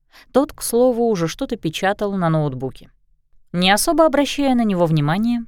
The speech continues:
принесла градусник и попросила померить температуру. «Ты же сообщила Анисимову новое место встречи?»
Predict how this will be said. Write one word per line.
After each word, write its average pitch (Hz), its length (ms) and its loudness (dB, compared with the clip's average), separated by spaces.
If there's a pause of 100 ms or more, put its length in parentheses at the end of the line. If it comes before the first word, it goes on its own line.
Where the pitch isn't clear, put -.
принесла 143 440 0
градусник 214 640 -4
и 165 80 -6
попросила 175 500 0
померить 233 460 -2
температуру. 202 680 -4 (1400)
«Ты 170 140 2
же 151 160 2
сообщила 175 680 2
Анисимову 139 800 -2
новое 143 440 0
место 143 260 -4
встречи?» 139 500 -6